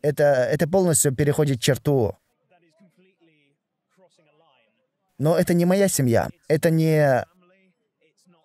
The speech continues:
Опять же, я могу высказать только своё мнение. Я могу только сказать: «Подруга, это совершенно неправильно».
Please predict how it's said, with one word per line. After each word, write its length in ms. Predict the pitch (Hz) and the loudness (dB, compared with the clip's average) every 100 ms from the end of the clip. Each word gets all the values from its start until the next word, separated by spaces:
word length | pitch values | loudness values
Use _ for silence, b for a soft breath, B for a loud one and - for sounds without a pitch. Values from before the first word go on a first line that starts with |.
| _ - | _ -6
Опять 260 | 147 190 | 0 0
же, 80 | 147 | 0
я 160 | 151 165 | 2 2
могу 240 | 175 185 | 2 0
высказать 480 | 180 233 170 147 135 | 0 0 0 0 -2
только 260 | 151 156 | -2 -2
своё 320 | 131 147 175 175 | -2 -2 0 0
мнение. 440 | 139 117 98 67 - _ | 0 0 -2 -4 -10 _
Я 100 | 143 | -2
могу 220 | 170 185 180 | 0 0 0
только 260 | 180 170 | 0 0
сказать: 380 | - 180 202 147 | 0 0 0 0
«Подруга, 340 | 160 165 190 | -2 0 0
это 240 | 151 139 139 | 0 2 0
совершенно 440 | 160 156 - 160 | 0 0 0 0
неправильно». 640 | 139 127 139 117 101 - | 0 2 2 2 -2 -4